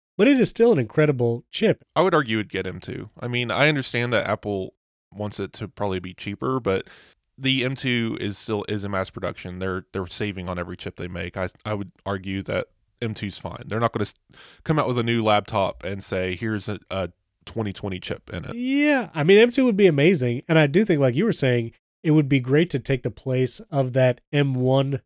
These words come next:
Speaker 1: thirteen inch Air that's still in the lineup now that you can buy new. Like, to just slot in a, just to slot in a twelve inch M two MacBook, and then you have the thirteen inch MacBook Air and fifteen inch MacBook Air. That seems like a good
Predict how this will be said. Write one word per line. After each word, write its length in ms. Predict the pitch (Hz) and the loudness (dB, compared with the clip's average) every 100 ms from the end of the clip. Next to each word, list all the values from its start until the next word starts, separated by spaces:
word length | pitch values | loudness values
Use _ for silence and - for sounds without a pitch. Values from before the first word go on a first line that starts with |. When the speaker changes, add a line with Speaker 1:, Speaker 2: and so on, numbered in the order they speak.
| _ - | _ -2
Speaker 1:
thirteen 360 | 135 - 131 117 | -2 0 -2 -2
inch 300 | 110 - - - | -4 -6 -10 2
Air 480 | 165 160 110 113 - _ _ | 6 6 4 0 -4 _ _
that's 160 | 135 - | -2 -2
still 320 | - - 175 | -2 4 4
in 80 | 147 | 6
the 60 | 123 | 4
lineup 280 | 123 117 107 | 2 0 0
now 200 | 123 131 | 0 0
that 140 | 110 | 0
you 60 | 123 | -2
can 160 | 120 110 | -4 -4
buy 200 | 110 98 | -4 -2
new. 360 | 107 160 87 _ | 4 6 4 _
Like, 120 | 117 107 | -6 -4
to 80 | |
just 220 | 120 135 - | -2 0 0
slot 300 | 139 147 151 | 2 4 4
in 140 | 143 | 2
a, 220 | 120 107 _ _ _ 202 | 0 -2 _ _ _ 0
just 140 | 220 | 2
to 80 | 160 | 0
slot 300 | - 160 160 | 2 4 4
in 100 | 156 | 4
a 100 | 123 | 2
twelve 360 | - 190 202 175 | 0 0 2 0
inch 240 | 143 - - | -4 -8 -6
M 220 | 147 139 | -4 -4
two 480 | - - 190 185 180 _ _ 131 | -8 0 2 2 -2 _ _ 0
MacBook, 600 | 139 165 - 113 110 - _ _ _ 135 | 2 2 2 -2 -2 -8 _ _ _ -4
and 180 | 123 | 2
then 160 | 147 202 | 4 4
you 80 | 175 | 4
have 200 | 143 131 | 4 4
the 100 | 127 | 2
thirteen 420 | - 190 - 143 | 4 4 4 0
inch 220 | 135 - | 0 0
MacBook 360 | 131 123 127 - | -2 0 0 0
Air 160 | 123 117 | 0 0
and 120 | - | -2
fifteen 260 | 196 160 | -2 0
inch 120 | 127 110 | 0 -2
MacBook 340 | 117 104 107 | -4 -4 -4
Air. 240 | 113 107 107 | -4 -4 -4
That 180 | 220 | -6
seems 220 | - 254 220 | -4 -2 -2
like 140 | - | -4
a 40 | |
good 380 | 131 135 131 117 | -4 2 2 0